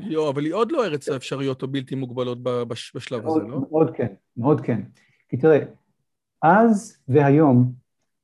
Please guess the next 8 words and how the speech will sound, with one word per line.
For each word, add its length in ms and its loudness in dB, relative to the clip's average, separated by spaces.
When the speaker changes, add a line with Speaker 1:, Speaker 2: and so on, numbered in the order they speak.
Speaker 2:
קרקע 520 4
אפשר 200 2
לקנות 280 4
בגרוש 600 2
פה, 260 -6
כן? 120 -8
תמיד 560 6
יש 400 0